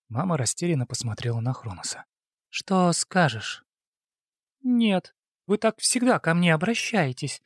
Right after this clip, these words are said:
словно я истина в последней инстанции", хмыкнула всемогущая, вручая мне стакан с соком. "Оникс совершеннолетний, близнецы тоже. И намерения у них хорошие.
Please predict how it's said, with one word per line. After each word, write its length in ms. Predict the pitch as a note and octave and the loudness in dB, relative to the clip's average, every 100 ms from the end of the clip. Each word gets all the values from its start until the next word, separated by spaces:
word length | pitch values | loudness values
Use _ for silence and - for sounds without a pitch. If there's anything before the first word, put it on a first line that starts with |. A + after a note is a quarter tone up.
| - - | -20 -2
словно 280 | G3 F3 | 2 4
я 200 | F3 E3 - | 4 2 0
истина 460 | A3+ C#4 - E3 D3 | -2 0 0 0 0
в 80 | - | -2
последней 640 | D#3+ - F#3+ F#3+ F#3 G3 | -4 -2 -2 0 0 0
инстанции", 800 | F3+ E3+ - C3+ A#2 - B2 A#2+ _ _ _ - | -2 -2 -2 -2 -2 -2 -4 -6 _ _ _ -10
хмыкнула 460 | - D3 - B2 A2+ | 0 0 0 -6 -4
всемогущая, 680 | B2+ B2+ D3+ A3 - F#3 | -4 -4 -4 -6 -4 -4
вручая 420 | D#3 C#3 - F#3 D#3+ | -2 -2 -2 -6 -6
мне 140 | B2 | -6
стакан 400 | - A#2 C3 B2+ | -8 -8 -6 -4
с 80 | - | -6
соком. 380 | - A2+ - _ _ _ _ _ _ | -10 -16 -20 _ _ _ _ _ _
"Оникс 540 | - B3 E3 C3 - - _ _ | 2 2 2 0 -4 -6 _ _
совершеннолетний, 1040 | - F#3+ F#3+ - G#3 G3+ F3+ B2+ - A#2 - _ - | -6 0 0 2 2 2 2 0 -4 -10 -10 _ -4
близнецы 480 | E3+ E3 F3 - G#3+ | 2 4 2 2 -2
тоже. 400 | - B2 G#2+ A2 _ _ _ _ _ | -2 -4 -4 -10 _ _ _ _ _
И 140 | D3+ | 2
намерения 600 | D3 D3 F#3 A3 F#3+ F3 G3+ | 4 4 4 4 4 2 2
у 100 | E3+ | 2
них 200 | F3+ - | 2 0
хорошие. 640 | G3+ G3 F#3 - B2+ G2+ | 0 4 2 2 -6 -10